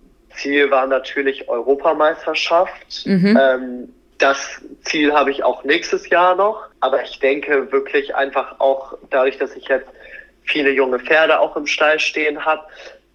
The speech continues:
Speaker 1: da die Pferde einfach weiterzubringen und vielleicht fürs Bundeschampionat zu qualifizieren. Solche Ziele sind natürlich auch da. Und das muss man jetzt schauen, was, was die Zeit so,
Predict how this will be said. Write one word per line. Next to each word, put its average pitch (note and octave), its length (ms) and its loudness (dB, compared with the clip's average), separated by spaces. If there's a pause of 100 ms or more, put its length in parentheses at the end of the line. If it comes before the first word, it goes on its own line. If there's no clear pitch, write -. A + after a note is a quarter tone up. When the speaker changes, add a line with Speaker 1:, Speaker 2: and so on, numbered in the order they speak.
(260)
Speaker 1:
da C#3 280 2
die C3+ 120 -12
Pferde C#3 340 0
einfach B2 340 -8
weiterzubringen D#3 960 -2
und A#2+ 160 -4
vielleicht B2 260 -6
fürs C#3 160 -6
Bundeschampionat D#3 800 -2
zu - 100 -12
qualifizieren. C#3+ 960 -2 (1040)
Solche E3 400 0
Ziele D3+ 300 -2
sind C#3 180 -6
natürlich C3 420 -2
auch E3+ 280 2
da. F3 400 0 (100)
Und C3+ 200 -2
das A#2+ 140 -2
muss C3+ 160 -2
man B2+ 140 2
jetzt A#2 180 0
schauen, C#3+ 340 2
was, B2+ 360 -2
was - 240 -4
die B2 160 -10
Zeit C#3+ 460 0
so, B2 440 -2